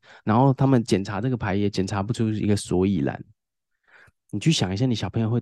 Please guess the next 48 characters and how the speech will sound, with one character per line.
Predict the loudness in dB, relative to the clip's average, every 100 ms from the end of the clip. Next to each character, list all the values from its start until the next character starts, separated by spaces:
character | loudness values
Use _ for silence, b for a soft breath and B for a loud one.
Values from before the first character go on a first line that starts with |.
| -6
多 | -4 0 2
有 | 0
成 | -4 -12 -6
就 | -6
感。 | -4 -8 -10 _ _ _ _
那 | 2
尤 | 6 6
其 | 4 0 -4
是 | -4 -2
类 | 0
似 | 0
像 | -2 -2 -2
这 |
种 | -4 -6 -12 -18 -6
学 | -2 2
校 | 2 0
什 |
么 | -2 -6 -8 -10
的 | -8
庆 | -2 -2
生 | 0 0
会 | 0
表 | 0 0 0
演， | 0 -2 -6
他 | 0
如 | 0
果 | 0
站 | -4
在 | -6 -6
台 | -8 -8 -6
上， | -2 -4 -6 _ _ _ 0
原 | 4
本 | 4
很 | 4
害 | 4 4
羞， | 4 4 4 0 -6 b -2
那 |
就 | 0
没 | 2
关 | 0
系， | -2 -2
你 | -2
让 | -2
他 | -2 -4
站 | -2 -2
在 | -2
台 | -4
上， | -6